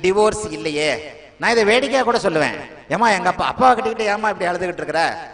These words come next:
இல்ல, எங்க பாட்டி கிட்ட போயிட்டு, தாத்தாவை கட்டிக்கிட்டு ஏன் அந்த ராட்சசனை பட்டி இப்படி கழட்டிக்கிட்டு இருக்கேன்னா, தாத்தி கிட்ட, என் பாட்டி கிட்ட போய் ரா-,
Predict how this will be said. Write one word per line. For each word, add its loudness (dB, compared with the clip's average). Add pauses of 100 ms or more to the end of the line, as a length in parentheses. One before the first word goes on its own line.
(120)
இல்ல, -4
எங்க -2
பாட்டி 2
கிட்ட -4
போயிட்டு, -2
தாத்தாவை 0
கட்டிக்கிட்டு -4
ஏன் 0
அந்த -2
ராட்சசனை -4
பட்டி -6
இப்படி -8
கழட்டிக்கிட்டு -6
இருக்கேன்னா, 0 (320)
தாத்தி 2
கிட்ட, -2 (100)
என் 0
பாட்டி 4
கிட்ட 0
போய் 0
ரா-, 2